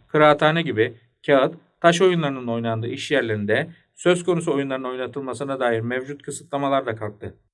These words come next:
Konaklama testlerine saat yirmi ikiden, konaklama testlerinde saat yirmi ikide, diğer yerlerde ise saat yirmi birde sona eren müzik yayınları bu konuda yeni bir karar alınıncaya kadar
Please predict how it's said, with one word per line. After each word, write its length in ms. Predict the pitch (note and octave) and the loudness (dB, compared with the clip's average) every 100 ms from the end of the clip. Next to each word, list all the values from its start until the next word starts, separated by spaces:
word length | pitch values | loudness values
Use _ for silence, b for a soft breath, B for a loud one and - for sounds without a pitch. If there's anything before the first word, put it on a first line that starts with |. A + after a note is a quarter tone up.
| - | -2
Konaklama 500 | D#3 E3+ E3+ G3+ A3 | 4 4 4 0 2
testlerine 500 | F#3+ E3 E3+ D3+ C#3+ | 2 2 0 -2 -2
saat 340 | - D3 D3 | 2 2 2
yirmi 240 | D3 D3 D3 | -4 -2 -4
ikiden, 360 | D3 C#3+ F3 - _ _ | 0 0 0 -6 _ _
konaklama 540 | - D3 D#3 F3 F3+ F#3 | 0 2 2 2 0 2
testlerinde 540 | E3 D#3 C3+ B2+ A#2+ | 2 0 -8 -8 -6
saat 320 | A#2 B2 A#2+ | -2 -2 -2
yirmi 240 | A#2+ A#2 A2+ | -6 -4 -6
ikide, 380 | A2+ A2+ E3 E3+ B B - | 0 0 0 -2 B B -4
diğer 260 | D3+ E3+ D#3+ | 4 4 6
yerlerde 480 | C3 B2 A2+ A2+ | 2 4 0 0
ise 180 | B2 A2+ | -4 -6
saat 340 | A2 C3 B2+ C3 | -2 -2 -2 -6
yirmi 300 | B2+ C3 C3 | -6 -6 -4
birde 180 | C#3 | -2
sona 220 | C#3 C3+ A#2+ | -2 -2 -2
eren 240 | A2 G#2+ | -2 -2
müzik 300 | A#2+ D3+ D#3+ | -6 -8 -4
yayınları 480 | C3 A2 G#2 C3+ E3+ B B - | -2 -2 -2 -2 -2 B B -6
bu 120 | D#3 | 2
konuda 260 | F#3+ F3 D#3+ | 2 2 2
yeni 300 | D3 D#3+ D3+ | 0 0 -2
bir 120 | C#3+ | 0
karar 260 | D3 C#3+ | 2 2
alınıncaya 640 | C#3 C3 C3+ C#3 A#2+ A2 G#2+ | 0 -4 -6 -8 -2 -2 -2
kadar 280 | A2+ B2+ | 0 0